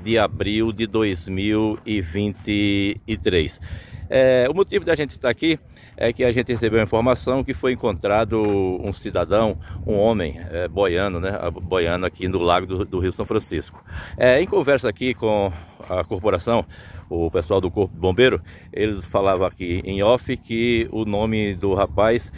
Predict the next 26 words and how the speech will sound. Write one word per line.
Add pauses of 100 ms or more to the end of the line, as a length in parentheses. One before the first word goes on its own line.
(100)
é
Givanildo,
já
foi
identificado,
Givanildo
dos
Santos,
não
é
isso? (500)
Givanildo
dos
Santos,
né? (320)
É,
pela
experiência,
pela
experiência
aqui
do,
do
Corpo
de
Bombeiro,